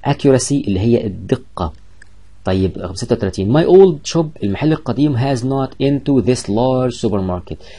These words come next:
بقول لك المحل القديم بتاعي الصغير ده، فاكره؟ تطور لسوبر ماركت كبير، يبقى evolved أو developed. identify اتعرف على، lasted استمر، involved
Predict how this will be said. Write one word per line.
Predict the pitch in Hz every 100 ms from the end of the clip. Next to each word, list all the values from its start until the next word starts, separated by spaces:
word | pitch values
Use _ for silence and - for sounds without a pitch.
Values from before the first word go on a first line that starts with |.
| -
بقول | 139
لك | 160 135
المحل | 110 135 131
القديم | - 104 131
بتاعي | - 123
الصغير | 117 - 107 101
ده، | 98
فاكره؟ | - 147 175 175 - - -
تطور | 107 - 117 107 120 143 147 143 143 143 - - - -
لسوبر | - 135
ماركت | 110 120 120 110
كبير، | 104 113 117
يبقى | 98 - 98
evolved | 95 117 85 92 - 117
أو | 101
developed. | 95 131 151 104 85 - - - -
identify | 110 131 175 131
اتعرف | 139 131 101 107 - 92
على، | 113 120 113
lasted | 123 107
استمر، | 85 - 98 131 123 127
involved | - 110 95 120 135 101